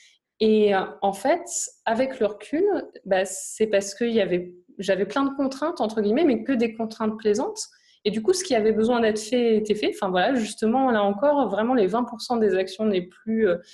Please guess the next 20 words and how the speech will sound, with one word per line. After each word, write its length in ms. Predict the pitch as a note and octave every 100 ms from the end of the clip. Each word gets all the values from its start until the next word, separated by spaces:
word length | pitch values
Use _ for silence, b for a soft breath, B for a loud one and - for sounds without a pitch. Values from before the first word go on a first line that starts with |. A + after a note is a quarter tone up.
| B _
efficaces 440 | F#3 G#3 G#3 G#3+ G#3+
qui 120 | G3+
donnaient 220 | F#3 F#3+
quatre-vingts 280 | F#3+ G3 G3+
pour 140 | G3+
cent 100 | -
des 120 | F#3+ F#3
résultats 420 | F3+ F#3 G3 G3+ b b b _
étaient 220 | B3 A3+
faites. 340 | G#3+ C4+ - - - _ _ _ _ _ _ -
Et 120 | F#3+
du 120 | E3+
coup, 160 | - F4 -
tout 140 | - D4+
allait 180 | C4 A#3+
comme 160 | B3 G#3+
sur 220 | - G3+
des 80 | G3
roulettes, 440 | A3 A3+ G3+ -
quoi. 200 | F3 E3+